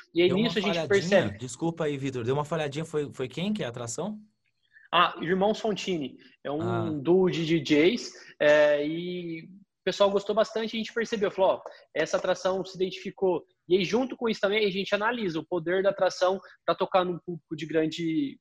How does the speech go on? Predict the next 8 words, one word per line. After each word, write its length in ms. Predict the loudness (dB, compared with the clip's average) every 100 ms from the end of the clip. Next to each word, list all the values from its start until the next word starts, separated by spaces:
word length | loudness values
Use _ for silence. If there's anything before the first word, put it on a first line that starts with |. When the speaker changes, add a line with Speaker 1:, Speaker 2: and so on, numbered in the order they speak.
| _
Speaker 1:
tipo 160 | -14 -12
assim, 260 | -6 -6 -6 -10
pra 100 | -2
uma 140 | 2 4
multidão, 580 | 4 2 4 6 6 4
pra 140 | -2
um 60 | -4
público, 380 | -4 -4 -6